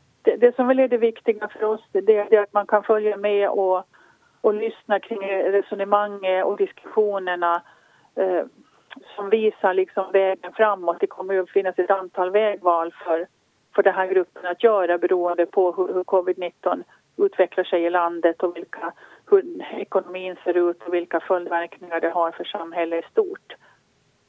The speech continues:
Så det är viktigt även för Åland att, att finnas med så att säga i, i den, i den innersta kretsen. Och även statsminister Sanna Marin har ju vid flera tillfällen påtalat vikten av den här arbetsgruppen och att man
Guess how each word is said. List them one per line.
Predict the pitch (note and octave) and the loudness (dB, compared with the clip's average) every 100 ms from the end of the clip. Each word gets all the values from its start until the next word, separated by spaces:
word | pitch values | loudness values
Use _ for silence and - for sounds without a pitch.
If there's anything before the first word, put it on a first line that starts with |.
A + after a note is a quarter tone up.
| - | 2
Så | G3 | 4
det | F#3+ | 6
är | |
viktigt | F#3 G3+ _ - - | 4 0 _ -20 -12
även | F3+ F3 | -8 -2
för | F#3+ | 2
Åland | G3+ G#3+ F#3+ F3 E3+ | 2 2 2 2 0
att, | - | -2
att | - | -6
finnas | - F3+ F3 - | -4 -4 -4 -6
med | F#3+ F3+ F3 | -4 -4 -2
så | |
att | F3 _ | -4 _
säga | E3+ E3+ | -8 -6
i, | E3+ F#3 F#3 | -6 -2 -2
i | |
den, | F3 E3 - _ _ _ | -2 -4 -6 _ _ _
i | G3 | 0
den | F#3+ F3+ | 0 -2
innersta | F3 F3 - F3+ | -4 -6 -2 -2
kretsen. | G#3+ G3 - - F#3 B2 - - | 2 0 -2 -4 -2 -4 -12 -8
Och | F#3+ F#3+ | -2 0
även | F3+ F3+ E3+ | 0 -2 -4
statsminister | - F#3+ F3 _ F3+ F3 _ - | -2 -2 -2 _ -14 -14 _ -6
Sanna | G3 F3+ F3+ | -4 -2 -2
Marin | F3 G3 G#3+ F3+ | -2 0 -2 -2
har | E3 F3 | -2 -2
ju | E3 | 0
vid | F3 D#3+ | -2 0
flera | F#3+ F3 E3+ | 0 0 0
tillfällen | F3+ E3 F#3+ E3 E3 F3 _ _ _ _ _ _ _ | -2 -2 -2 -2 -2 -6 _ _ _ _ _ _ _
påtalat | G3+ F#3 F#3+ F3 E3+ F3 | 0 2 2 2 2 0
vikten | G#3 - - E3+ | -2 -6 -16 -12
av | E3+ G3 F3 | -4 -2 -2
den | E3+ | -4
här | F3 E3 | -2 0
arbetsgruppen | E3+ D#3+ D#3+ - E3+ D#3+ - E3 E3 | 0 0 -4 -6 -4 -4 -4 -2 0
och | |
att | E3 F3 | -2 -2
man | E3+ | -4